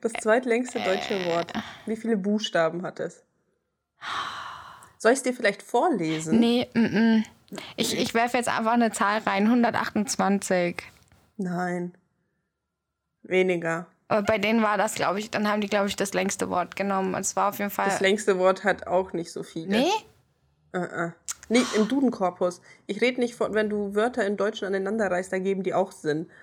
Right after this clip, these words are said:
Speaker 1: Aber ich rede von Wörtern, die im Duden stehen.
Speaker 2: Ich glaub, die hatten auch, ich bin mir nicht mehr sicher, was das für eine Frage war. Ist ja auch egal. Okay, dann, dann, dann, dann, dann.
Speaker 1: Warte, soll ich's dir vorlesen und dann rätst du nochmal?
Speaker 2: Ja, okay.
Speaker 1: Okay, <clears throat>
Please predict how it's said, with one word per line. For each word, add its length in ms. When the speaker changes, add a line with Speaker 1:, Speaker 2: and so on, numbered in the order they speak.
Speaker 1:
Aber 120
ich 120
rede 200
von 240
Wörtern, 300
die 80
im 120
Duden 260
stehen. 380
Speaker 2:
Ich 120
glaub, 180
die 120
hatten 240
auch, 220
ich 180
bin 160
mir 80
nicht 220
mehr 120
sicher, 300
was 160
das 120
für 100
eine 120
Frage 320
war. 140
Ist 100
ja 100
auch 80
egal. 300
Okay, 240
dann, 300
dann, 280
dann, 320
dann, 420
dann. 480
Speaker 1:
Warte, 200
soll 140
ich's 120
dir 120
vorlesen 500
und 80
dann 180
rätst 380
du 60
nochmal? 440
Speaker 2:
Ja, 240
okay. 240
Speaker 1:
Okay, 400
<clears throat> 40